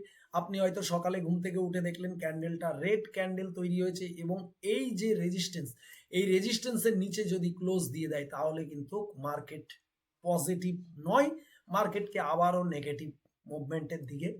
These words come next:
নিয়ে যাওয়ার চান্স থাকবে। So এই হয়েছে all over আপনাদের আমি দেখালাম টেকনিক্যাল, ফান্ডামেন্টাল এবং ডেটাবেস মার্কেটের সিচুয়েশন। So ভিডিওটা যদি আপনার কাছে এতটুকু ইনফরমেটিভ মনে হয়, তাহলে অতি অবশ্যই ভিডিওতে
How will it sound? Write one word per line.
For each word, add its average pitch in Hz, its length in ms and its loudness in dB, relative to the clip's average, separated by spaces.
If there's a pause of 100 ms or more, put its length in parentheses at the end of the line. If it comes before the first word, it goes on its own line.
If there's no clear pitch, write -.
(160)
নিয়ে 170 240 4
যাওয়ার 151 220 -2 (120)
চান্স 135 200 -4 (120)
থাকবে। 120 240 -10 (580)
So 269 80 8 (180)
এই 294 160 6
হয়েছে 269 260 10 (320)
all 233 220 10
over 233 160 10 (100)
আপনাদের 202 360 4
আমি 208 100 -2 (100)
দেখালাম 190 300 2 (180)
টেকনিক্যাল, 190 500 2 (260)
ফান্ডামেন্টাল 190 680 0 (160)
এবং 185 140 0 (120)
ডেটাবেস 180 480 0 (440)
মার্কেটের 170 480 -2
সিচুয়েশন। 156 460 -4 (540)
So 233 60 4 (100)
ভিডিওটা 262 360 8
যদি 240 180 2
আপনার 233 220 -2
কাছে 226 140 2 (180)
এতটুকু 226 360 -4 (140)
ইনফরমেটিভ 208 520 -2 (100)
মনে 185 180 -2
হয়, 170 180 0
তাহলে 170 220 2 (140)
অতি 175 220 -6
অবশ্যই 180 320 -6
ভিডিওতে 170 280 -6